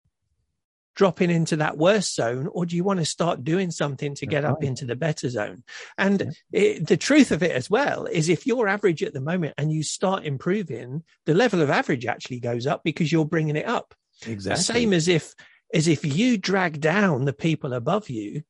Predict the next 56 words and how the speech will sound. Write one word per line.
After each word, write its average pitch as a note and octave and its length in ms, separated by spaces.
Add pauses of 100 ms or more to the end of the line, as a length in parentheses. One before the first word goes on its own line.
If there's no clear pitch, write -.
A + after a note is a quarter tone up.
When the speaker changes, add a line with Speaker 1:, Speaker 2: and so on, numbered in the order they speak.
Speaker 1:
Don't G#3+ 260
think A3+ 260
you're D#3+ 80
dragging F3+ 440
them D#3+ 180
down E3+ 300
to D#3 100
your C#3 220
level, C#3 360
'cause D#3 220
you're D#3+ 100
not, G#3+ 280
'cause C#3+ 180
they're G#3 180
coming F3 360
down. D#3+ 280
Your D#3+ 200
average F3+ 380
level C3+ 220
is B2+ 120
going A#2+ 240
down, C3 200
so - 120
you're G3+ 160
actually - 260
going C#3 300
down D3 240
as D3 120
well. G3 280 (200)
Speaker 2:
Mm-hmm. A2 300 (240)
Mm-hmm. A2+ 240 (380)
Speaker 1:
All D3 120
right. - 160
So G3+ 180
it F3 100 (400)
doesn't A#3 240
matter G3+ 180
what D3 260
anybody D#3 460
else C3 220
is C3 120
doing. E3 360 (680)
The D#3 160
only G#3+ 240
person F#3+ 520
you C#3 220
can E3 240
actually D#3 360
change B2+ 440
and B2 140
make C3 240
a D#3 40
difference D3 440
to B2 180
is B2 180
you. B2 240